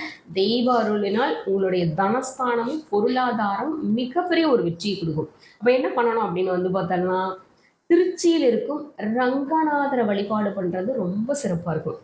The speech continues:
எல்லாமே, "ஸ்ரீரங்கம் போயிட்டு வாங்கோ, உங்க வாழ்க்கையில மிகப்பெரிய ஒரு திருப்பு முனை கிடைக்கும்" அப்படின்னு சொல்லுவா. அதுல especially வந்து பார்த்தோம்னா, இந்த ரிஷப லக்னத்துல பிறந்தவா திருச்சியில் இருக்கும் ஸ்ரீ ரங்கநாதரை வழிபாடு பண்ணணும். எல்லாம் ரொம்ப சிறப்பா இருக்கும்.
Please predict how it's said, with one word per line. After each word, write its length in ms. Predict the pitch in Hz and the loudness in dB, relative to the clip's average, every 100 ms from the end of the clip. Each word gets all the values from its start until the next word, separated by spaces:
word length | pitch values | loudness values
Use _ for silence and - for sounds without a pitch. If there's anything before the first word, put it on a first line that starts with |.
| - - _ | -20 -20 _
எல்லாமே, 640 | 180 208 240 262 226 269 - - _ | 0 2 2 4 4 2 -4 -14 _
"ஸ்ரீரங்கம் 680 | - - 339 349 311 269 220 | -6 2 4 4 4 2 2
போயிட்டு 260 | 214 208 | 0 0
வாங்கோ, 440 | 190 185 185 180 170 | 0 0 0 0 0
உங்க 220 | 196 196 | -2 0
வாழ்க்கையில 800 | 196 214 262 285 277 254 269 226 | 0 0 0 -2 -4 -2 0 0
மிகப்பெரிய 580 | 214 - 285 - 269 277 | 0 -2 -4 0 0 2
ஒரு 280 | 214 208 - | 0 -2 2
திருப்பு 260 | 381 370 | 2 2
முனை 220 | 254 208 190 | 0 0 -2
கிடைக்கும்" 400 | 170 170 196 165 | -4 -4 -4 -2
அப்படின்னு 160 | 175 180 | -2 0
சொல்லுவா. 220 | 165 156 - - - _ | -2 -2 -6 -18 -20 _
அதுல 240 | 175 196 196 | -4 0 0
especially 800 | 180 185 - - 254 254 302 302 | 0 -4 -6 -2 0 2 2 2
வந்து 220 | 226 220 | 2 0
பார்த்தோம்னா, 480 | 202 180 190 190 196 | 0 -2 0 0 0
இந்த 400 | 190 233 254 254 | 0 0 0 0
ரிஷப 400 | 208 - 330 339 | 0 0 0 2
லக்னத்துல 580 | 294 226 214 208 190 180 | 2 0 -2 -2 -2 -2
பிறந்தவா 580 | 185 190 185 175 180 180 - - _ _ 233 | 0 0 2 2 2 0 -6 -16 _ _ -2
திருச்சியில் 480 | 247 - - 254 | -2 -2 -4 0
இருக்கும் 400 | 226 196 202 269 | 2 0 -2 -4
ஸ்ரீ 340 | 262 - 247 226 | -4 -4 -2 0
ரங்கநாதரை 800 | 208 233 285 285 277 269 240 180 | 0 -2 -4 -4 -2 -2 -2 -2
வழிபாடு 420 | 180 196 220 214 | -2 -2 -2 -2
பண்ணணும். 360 | 196 185 185 | -2 -2 -2
எல்லாம் 260 | 175 202 240 | -2 -2 -2
ரொம்ப 300 | 180 190 240 | -2 -2 0
சிறப்பா 280 | 233 170 170 | 0 -4 -4
இருக்கும். 160 | 160 | -6